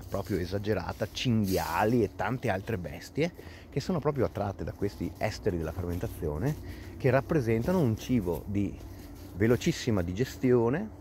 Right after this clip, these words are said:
cioè fanno capire che c'è un cibo di velocissima digestione ed elevato potenziale calorico, che per le bestie è una cosa strepitosa. Anche carnivori adattati come la mia Elena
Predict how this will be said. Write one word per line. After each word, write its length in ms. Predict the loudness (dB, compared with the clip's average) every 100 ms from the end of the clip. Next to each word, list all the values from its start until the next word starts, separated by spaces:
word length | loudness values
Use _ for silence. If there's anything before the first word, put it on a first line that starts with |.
| -16 -12
cioè 180 | -4 -4 -6 -16 -16 -16 -16 -16 -18 -16 2
fanno 260 | 4 6
capire 380 | 6 4 4 4
che 140 | 4 0
c'è 160 | 2
un 160 | 2 2
cibo 300 | 2 2 2
di 100 | 0
velocissima 560 | 0 0 -2 -4 -4 -4
digestione 640 | -4 -4 0 0 4 4
ed 60 |
elevato 340 | 6 8 6 2
potenziale 440 | 0 -2 0 -2
calorico, 520 | 0 -2 0 -4 -6
che 100 | -6
per 160 | -4 0
le 80 | 0
bestie 480 | 0 -6 -6 -4 -4
è 80 |
una 180 | -6 -8
cosa 480 | -6 -10 -8 -8 -10 -10 -12 -12
strepitosa. 1200 | -10 -4 -2 -2 -4 -6 -6 -8 -10 -10 -12 -10 -12 -14 -14 -14 2
Anche 540 | 6 6 8 8 8 6
carnivori 460 | 4 4 4 4
adattati 520 | 4 2 0 -2 0 -2
come 200 | 0 0
la 80 |
mia 200 | 0 0
Elena 600 | -2 -2 -4 -2 0 -2